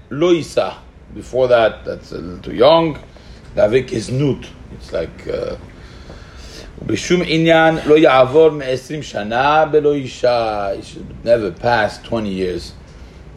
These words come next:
twenty years old without having a wife. So we have three numbers here.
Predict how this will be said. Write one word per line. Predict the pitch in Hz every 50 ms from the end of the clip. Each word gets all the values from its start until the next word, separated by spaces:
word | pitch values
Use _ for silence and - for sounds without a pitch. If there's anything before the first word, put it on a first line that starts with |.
| - -
twenty | - 90 92 92
years | 92 95 82
old | 98 113 104 98 90
without | 101 98 107 104 104 98 - - - - -
having | - 92 92 101 101 98 95 95 - - - - - - - - - - - -
a | - 95 92 90 90 92 90 - - - - -
wife. | - - - - - - - - - - -
So | - - 185 175
we | 151 170 180
have | 190 185 143
three | - - - 240 214
numbers | 185 180 180 170 143 123 110 92
here. | 92 87 -